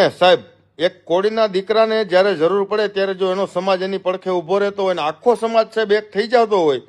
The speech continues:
તો હું ને તમે તો આયરના દીકરા છીએ. આપણે સાહેબ સમાજ, બીજા અન્ય સમાજને જ્યારે જરૂર પડી ત્યારે મેન તમે માથા દીધેલા છે, દીકરાના બલિદાન દીધેલા છે સાહેબ, એ વાત આપણે ભૂલી ન શકીએ. એટલે આપણા સમાજના કોઈ પણ વ્યક્તિને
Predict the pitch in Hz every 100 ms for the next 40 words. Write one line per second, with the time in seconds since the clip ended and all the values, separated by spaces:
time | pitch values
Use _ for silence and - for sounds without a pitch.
0 | _ _ _ 147 135 170 160 170 165 147
1 | 147 156 156 139 - 151 147 147 170 180
2 | _ _ _ - 147 196 190 165 185 180
3 | 131 165 190 202 151 160 247 269 214 254
4 | 269 226 247 247 240 233 233 208 196 233
5 | 214 240 196 123 _ _ _ 160 165 139
6 | 156 185 170 180 165 135 156 190 226 220
7 | 196 185 151 113 107 - 123 151 156 208
8 | 196 165 196 208 233 214 214 214 190 143
9 | 131 123 101 _ _ _ 143 156 156 170
10 | 160 127 151 180 202 202 196 160 123 101
11 | _ _ _ _ - 180 226 170 110 -
12 | _ _ - 139 202 220 185 202 202 190
13 | 196 185 190 202 202 165 170 170 208 170